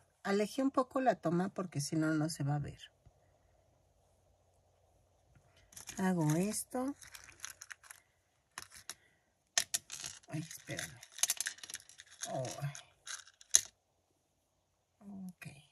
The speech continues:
¿Para qué hago esto? Para medir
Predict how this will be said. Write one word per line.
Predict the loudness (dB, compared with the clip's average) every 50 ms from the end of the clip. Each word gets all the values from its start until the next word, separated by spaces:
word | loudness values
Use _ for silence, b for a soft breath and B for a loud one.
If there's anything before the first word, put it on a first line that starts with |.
| _ _ _ _ _ _ _ _ _ _ _ _ _ _ _ -8 -8 -8 b b b b b b -12 -2 0
¿Para | 4 4 4 4 4
qué | 0 -2 -2
hago | 0 2 2 4 4 4
esto? | 4 4 2 2 0 -2 0
Para | 2 4 4 6 6 6
medir | 4 4 4 2 2 2 2 4 2 2